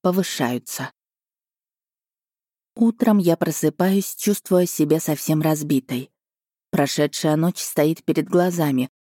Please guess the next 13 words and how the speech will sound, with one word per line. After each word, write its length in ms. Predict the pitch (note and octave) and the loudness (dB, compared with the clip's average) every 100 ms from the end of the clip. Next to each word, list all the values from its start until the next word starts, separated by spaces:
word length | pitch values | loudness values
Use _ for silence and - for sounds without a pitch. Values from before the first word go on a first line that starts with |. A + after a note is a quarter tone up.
| _ | _
хотя 280 | - F#3+ E3 | -4 -2 0
мне 180 | D#3+ C#3+ | 0 0
совсем 360 | D3 - D#3+ | -2 0 0
не 120 | D#3+ | 0
хочется 460 | D3 D3 - - C#3+ | 2 -2 -2 -6 0
ее 220 | C3+ C#3 | 2 0
вспоминать. 760 | C3+ - D3 D3 C#3+ C3 - - _ _ _ _ _ _ _ - | -2 -6 -2 2 2 0 -4 -18 _ _ _ _ _ _ _ -4
Когда 340 | D#3 C#3 C#3+ | -2 2 2
я 160 | C#3 C3+ | 2 -2
спускаюсь 640 | - D3 - D3 C#3+ - | -4 -8 0 0 0 0
вниз 380 | D#3 F3 G3 - | 2 2 2 0
на 180 | C#3+ C#3 | 2 2
завтрак, 560 | D#3+ - C#3+ C3+ - | 0 0 -6 -6 -8